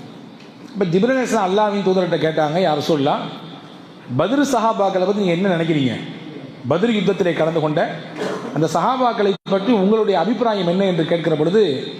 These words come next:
அண்ணலம் பெருமானா ஸல்லல்லாஹு அலைஹி வஸல்லம் சொன்னார்கள், "எங்களில் அவர்கள் ஆக உயர்ந்தவர்கள், சஹாபாக்கள்ல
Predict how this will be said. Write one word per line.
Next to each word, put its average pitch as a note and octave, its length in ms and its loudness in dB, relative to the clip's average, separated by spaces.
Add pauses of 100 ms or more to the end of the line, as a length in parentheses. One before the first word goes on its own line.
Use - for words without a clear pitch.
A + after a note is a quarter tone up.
(140)
அண்ணலம் F3 320 0
பெருமானா G3 400 2 (140)
ஸல்லல்லாஹு F3+ 360 2
அலைஹி D#3+ 80 -2
வஸல்லம் D3+ 220 0
சொன்னார்கள், C3+ 420 0 (480)
"எங்களில் G3 520 2
அவர்கள் E3 440 2
ஆக E3+ 360 2
உயர்ந்தவர்கள், D3+ 640 0 (880)
சஹாபாக்கள்ல E3 600 0